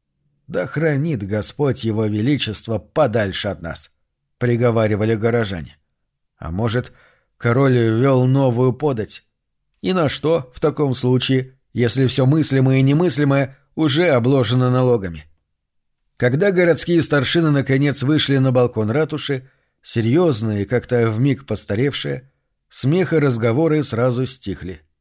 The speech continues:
Глашатую не пришлось бить в колокол и даже кричать. Известие было выслушано в гробовом молчании. В Бристоле чума.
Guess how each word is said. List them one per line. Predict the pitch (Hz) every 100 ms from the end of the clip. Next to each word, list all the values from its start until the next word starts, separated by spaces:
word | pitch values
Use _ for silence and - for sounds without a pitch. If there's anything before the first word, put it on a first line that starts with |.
| _ _ _ _ _
Глашатую | 98 117 131 135 165 156 147
не | 143
пришлось | 139 143 - 156 123
бить | 143 -
в |
колокол | - 175 151 127 127
и |
даже | 127 139 135
кричать. | 131 139 131 117 - - _ _ _ _ _ -
Известие | 85 80 143 156 - 147
было | 139 131
выслушано | 123 135 - 127 120 117 117 - _ _ _ -
в | 101
гробовом | 110 120 117 107 107 113
молчании. | 107 107 104 - 80 64 - _ _ _ _ _ _ _ _ _ _ _
В | - 95
Бристоле | 131 147 143 175 180 165
чума. | 143 139 101 80